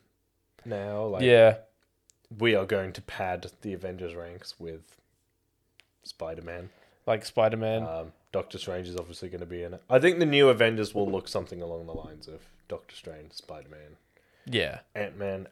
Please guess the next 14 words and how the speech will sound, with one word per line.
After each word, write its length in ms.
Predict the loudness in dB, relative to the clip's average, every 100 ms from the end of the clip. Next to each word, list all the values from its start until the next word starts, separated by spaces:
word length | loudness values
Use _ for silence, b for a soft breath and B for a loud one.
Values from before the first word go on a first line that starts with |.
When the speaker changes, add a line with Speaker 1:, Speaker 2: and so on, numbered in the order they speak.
| -6
Speaker 1:
and 280 | -4 -4
the 60 | -2
Wasp. 380 | 2 2 0 -14 b b b b b
Speaker 2:
Eh. 260 | 6 6 4 -6 _
Speaker 1:
Um, 580 | 0 2 2 0 -4 -12 _ _ _ _ _
probably 500 | 2 4 4 4 -2
not 580 | -2 -6 -6 0 0 0
Hawkeye. 540 | -2 -2 -2 -2 -4 -6 -12 _ b b b b b
Speaker 2:
I 140 | -4 -2
don't 220 | -2 -4
think 180 | -8 -8
Hawkeye. 360 | -8 -6 -4
Speaker 1:
Moving 320 | -2 -2 -4 -4
forward, 420 | -4 -2 -4